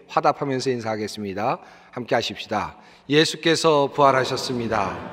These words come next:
진실로 부활하셨습니다. 네, 감사합니다. 아, 각자의 자리에서 우리가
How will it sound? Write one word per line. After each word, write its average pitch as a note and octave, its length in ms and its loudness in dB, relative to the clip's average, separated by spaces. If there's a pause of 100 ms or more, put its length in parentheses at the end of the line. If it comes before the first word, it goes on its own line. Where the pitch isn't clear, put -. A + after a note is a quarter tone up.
(300)
진실로 C#3+ 880 2
부활하셨습니다. G#2+ 1300 -4 (920)
네, - 180 -20
감사합니다. F#2+ 920 -12 (1040)
아, G#2 420 -8 (120)
각자의 C3 480 -2
자리에서 A2+ 840 -4
우리가 G2+ 460 -10